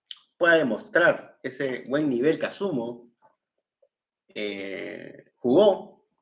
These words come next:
al ganar a la uruguaya que era favorita.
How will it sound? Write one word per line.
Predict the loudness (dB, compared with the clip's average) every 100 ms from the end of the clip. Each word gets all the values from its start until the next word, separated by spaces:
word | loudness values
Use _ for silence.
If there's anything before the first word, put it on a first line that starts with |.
| _ _ -4
al | -2
ganar | 0 2 6
a | 6
la | 4 -2 -4
uruguaya | -6 -4 2 2 2
que | -2
era | -2 -4 -10 _ _ _ _ _ -20 -20 -12
favorita. | -6 -4 -4 -8 -18